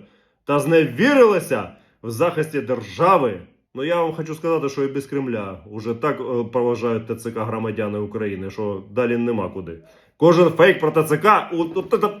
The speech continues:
я згоден тут. Ну, одні фейки я тут, я читати їх не можу, ці фейки. Тиск підіймається, коли це пишуть, що Т Ц К ще когось побили, кудись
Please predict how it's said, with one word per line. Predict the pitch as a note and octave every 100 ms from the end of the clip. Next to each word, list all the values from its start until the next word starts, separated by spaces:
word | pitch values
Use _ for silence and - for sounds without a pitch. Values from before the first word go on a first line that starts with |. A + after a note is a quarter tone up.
| -
я | D3 D3
згоден | A#2+ A2+ C#3+ A2+ G#2
тут. | A#2 A2+
Ну, | D#3+ F#3+ G3
одні | A3 B3
фейки | E3+ - E4 D4+ B3
я | A3+
тут, | A3 - - _
я | D#3
читати | D#3+ G3 - C#4 C4
їх | A#3 A3+
не | G#3+
можу, | G#3+ G3 E3
ці | E3+
фейки. | E3+ - F#3+ E3+ E3+
Тиск | - D4 C#4+ - -
підіймається, | - F#3 F#3 E3+ C#3+ B2+ B2+ G#2+ - _ _
коли | E3+ F3+ D3+
це | D3
пишуть, | D#3+ - F3+ D#3+
що | D3+
Т | D#3+
Ц | D#3+ D#3+
К | E3
ще | C3+ C#3
когось | D3+ E3 E3
побили, | - D3 C3 F#3+ F3+ D#3+
кудись | - - F3 E3+